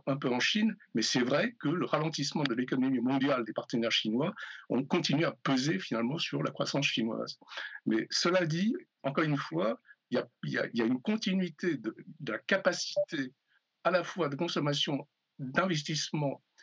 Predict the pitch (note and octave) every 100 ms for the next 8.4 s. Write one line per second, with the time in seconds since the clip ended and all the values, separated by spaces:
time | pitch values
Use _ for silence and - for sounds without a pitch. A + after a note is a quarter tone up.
0 | - - - A2+ A2 A2+ C#3+ F3+ F#3 -
1 | A#2+ B2+ B2 - - B2+ - C3 - A#2+
2 | B2+ G2+ A2 - - - - - D#3 -
3 | E3+ G3 E3+ D#3+ C#3+ G3 D#3 B2 C#3 -
4 | E3+ D3+ C3+ B2+ C#3+ G#3 A#3+ - D3 B2+
5 | C#3 D3 E3+ - D#3 C#3+ C#3 D3+ C3 -
6 | C#3 C#3 A#2+ B2 F#3 - A2 C#3+ B2+ A#2
7 | A#2+ - - - - - D#3+ D#3+ F3 D#3
8 | C3+ - D#3+